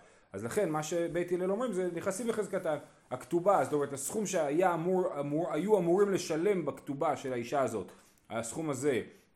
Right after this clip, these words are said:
אה, יישאר בידי הצד של הבעל, והנכסי מילוג, שהקרן הייתה שייכת לאישה והפירות היו שייכים לבעל, אז הנכסי מילוג, כאילו הקרן הייתה שייכת לאישה, אז זה יחזור להיות של האישה, אה, אה, של צד של האישה, והם יקבלו את הנכסי המילוג.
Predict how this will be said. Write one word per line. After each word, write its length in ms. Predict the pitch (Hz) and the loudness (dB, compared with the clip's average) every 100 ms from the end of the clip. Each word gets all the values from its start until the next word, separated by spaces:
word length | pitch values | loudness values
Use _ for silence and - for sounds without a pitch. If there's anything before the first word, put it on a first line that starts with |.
| _ - | _ -8
אה, 60 | |
יישאר 600 | 123 120 117 147 143 156 123 | -4 -4 -4 -4 0 0 0
בידי 460 | 123 123 131 113 - 110 | -2 -2 0 -2 -6 -8
הצד 440 | 113 - 143 131 | -6 -2 -2 -2
של 160 | 123 107 | -2 -4
הבעל, 480 | 92 101 123 202 196 - _ 104 | -2 -2 0 -2 -4 -14 _ -4
והנכסי 400 | 113 113 190 185 | -4 -2 0 2
מילוג, 440 | 180 226 196 135 | 4 4 4 2
שהקרן 540 | 131 117 - 196 180 | -4 -4 -2 0 0
הייתה 240 | 151 151 156 | -2 -4 -2
שייכת 380 | 151 151 147 135 | -2 -2 -4 -6
לאישה 360 | 120 165 147 113 | -6 0 0 2
והפירות 400 | 104 120 151 160 | -2 -4 -4 -4
היו 140 | 156 | -6
שייכים 400 | 170 160 156 175 | -4 -6 -6 -6
לבעל, 400 | 180 233 208 202 - - - | -2 0 0 -2 -6 -16 -10
אז 120 | 113 | -6
הנכסי 340 | 131 135 - 180 | -4 -4 -4 -2
מילוג, 240 | 202 190 | -2 -2
כאילו 200 | 165 170 | -2 -4
הקרן 260 | - 175 165 | -2 -4 -4
הייתה 200 | 170 165 | -6 -6
שייכת 300 | 180 175 185 | -6 -4 -4
לאישה, 300 | 180 240 214 | -4 0 0
אז 80 | |
זה 100 | 156 | 0
יחזור 400 | 151 147 143 175 | -4 -4 -2 -2
להיות 240 | 160 156 151 | 0 -2 -4
של 160 | 143 | -4
האישה, 380 | 127 117 208 226 226 - _ - | -4 -4 -2 -2 -4 -16 _ -8
אה, 40 | 139 139 143 143 | -2 0 -2 -2
אה, 340 | 135 131 123 | -2 -2 -4
של 220 | - 131 | -6 -4
צד 180 | - 156 | 0 0
של 220 | - 143 131 | 0 -2 -2
האישה, 280 | 123 220 180 | 0 0 0
והם 260 | 143 147 | 0 0
יקבלו 360 | 143 135 123 131 | 0 -4 0 0
את 120 | 127 | 2
הנכסי 460 | 117 113 113 - 127 | 0 0 -4 -4 -2
המילוג. 380 | 113 95 85 | -2 -4 -6